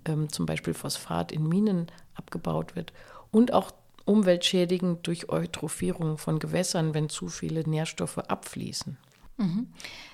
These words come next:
Speaker 2: Da, ähm, sprichst du auch an, dass Bauern häufig den Boden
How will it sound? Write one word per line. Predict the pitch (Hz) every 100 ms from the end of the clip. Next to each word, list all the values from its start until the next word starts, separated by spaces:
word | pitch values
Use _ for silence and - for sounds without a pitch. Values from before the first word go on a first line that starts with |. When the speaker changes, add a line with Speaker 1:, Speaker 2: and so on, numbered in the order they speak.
| -
Speaker 2:
Da, | - 196 202 190 -
ähm, | 190 185 190 -
sprichst | - 233 226 -
du | -
auch | 180 - -
an, | 185 220 240 - - - -
dass | - 190 - - - -
Bauern | 175 190 220 226 202
häufig | 190 208 208 -
den | 185 185
Boden | 180 196 220